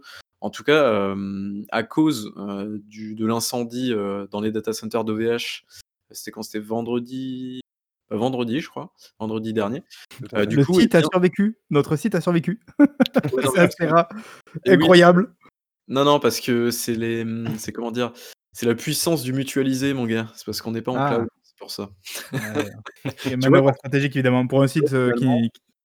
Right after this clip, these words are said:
Speaker 3: qui n'est plus mis à jour.
Speaker 1: heu, finalement, tu vois, les pauvres l'emportent toujours à la fin, c'est incroyable. <laughs>
Speaker 3: <laughs>
Speaker 1: Mais bref.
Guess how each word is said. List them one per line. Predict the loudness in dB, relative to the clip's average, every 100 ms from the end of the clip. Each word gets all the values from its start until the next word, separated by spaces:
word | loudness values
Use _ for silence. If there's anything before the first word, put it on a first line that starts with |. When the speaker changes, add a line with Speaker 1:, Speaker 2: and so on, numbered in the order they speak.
| _
Speaker 3:
qui | -4
n'est | -2
plus | 0
mis | 4
à | 4
jour. | 4 0 -6 _ _ _ -10
Speaker 1:
heu, | -6
finalement, | -2 0 2 0
tu | -2 0
vois, | 2
les | 2
pauvres | 4 4 4 2
l'emportent | 2 -2 -8
toujours | -6 -2 0 2
à |
la | 0
fin, | -2 -10
c'est | -8 -8
incroyable. | -4 -4 -2 2 0
<laughs> | 0 -4 0 0 0 -4 -6 -6 -8 -10 -10 -12
Speaker 3:
<laughs> | -12 -10 -2
Speaker 1:
Mais |
bref. | 2 2 0